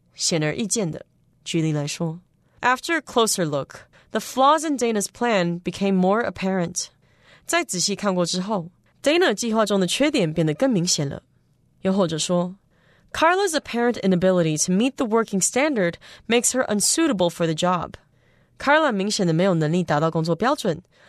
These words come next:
这让她不适任这份工作。另外，在这个字的字尾加上ly，就会变成副词apparently，它有显然的或是似乎的意思。例如，The cup apparently had a hole in it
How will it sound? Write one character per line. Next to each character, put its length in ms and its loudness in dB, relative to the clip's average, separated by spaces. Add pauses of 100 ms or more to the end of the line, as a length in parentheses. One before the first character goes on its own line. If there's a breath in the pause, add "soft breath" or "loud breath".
(100)
这 140 0
让 160 2
她 160 0
不 180 -2
适 340 0
任 240 2
这 140 -2
份 160 0
工 180 -2
作。 200 -6 (500)
另 180 2
外， 220 4
在 180 2
这 140 0
个 80 0
字 160 0
的 80 -6
字 220 0
尾 120 2
加 160 0
上 200 0
ly， 640 0 (280 loud breath)
就 120 0
会 80 4
变 160 0
成 160 2
副 260 2
词 460 -2 (220 soft breath)
apparently， 760 -2 (280)
它 160 0
有 120 2
显 320 0
然 220 -2
的 260 0
或 160 -8
是 160 0
似 340 0
乎 220 -2
的 80 -4
意 100 -6
思。 300 -4 (640)
例 120 2
如， 340 -2 (360 soft breath)
The 100 0
cup 320 0
apparently 520 0
had 140 2
a 60 2
hole 340 4
in 60 -2
it 180 -2